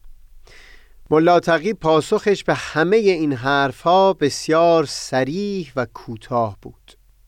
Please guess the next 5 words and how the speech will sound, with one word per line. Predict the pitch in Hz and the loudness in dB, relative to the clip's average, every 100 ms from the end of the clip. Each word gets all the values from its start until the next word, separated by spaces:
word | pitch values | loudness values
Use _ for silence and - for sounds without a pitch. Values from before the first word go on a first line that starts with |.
| _ - - _ _ - | _ -20 -20 _ _ -2
در | 139 | 0
میان | 143 143 180 214 208 196 | 2 4 4 4 4 2
کفر | - - 190 220 220 196 - 120 | -2 -4 2 6 6 4 -4 -2
و | 147 - - | -2 -2 -8
ایمان | 151 151 151 196 247 240 233 220 | -2 2 2 4 4 4 2 -4